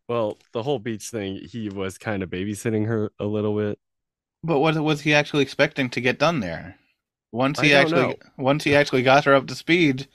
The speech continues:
Speaker 2: he, all he needed to do was t-, go how fast, see how fast he was going on the beach there. Like, what, what exactly <laughs> did he plan to accomplish, even if he wasn't babysitting her?
Speaker 1: Exactly.
Speaker 2: It's not like there actually was a track on that beach. It didn't seem like it,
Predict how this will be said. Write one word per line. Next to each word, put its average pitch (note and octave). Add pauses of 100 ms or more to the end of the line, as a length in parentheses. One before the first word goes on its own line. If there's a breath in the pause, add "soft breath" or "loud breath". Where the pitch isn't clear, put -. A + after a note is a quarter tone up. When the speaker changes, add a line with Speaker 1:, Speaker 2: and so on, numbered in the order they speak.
(400 soft breath)
Speaker 2:
he, D3+ (100)
all C3+
he D3+
needed D3
to C3+
do D#3
was C3+ (120)
t-, - (100)
go B2+
how C3
fast, B2
see C3+
how C3+
fast C3
he D3
was A2+
going G#2+
on G#2+
the G2+
beach C3
there. G2+ (600)
Like, A2
what, -
what C#3+
exactly C#3+
<laughs> -
did D#3
he C#3
plan C#3+
to C3
accomplish, C3+ (140)
even C#3
if C3+
he C3
wasn't C#3
babysitting F#2
her? E2+ (800)
Speaker 1:
Exactly. B2
Speaker 2:
It's -
not C#3+
like C#3
there B2
actually B2
was A#2
a G#2+
track B2
on A2
that G2
beach. C3
It E2
didn't G#2
seem B2
like G2
it, E2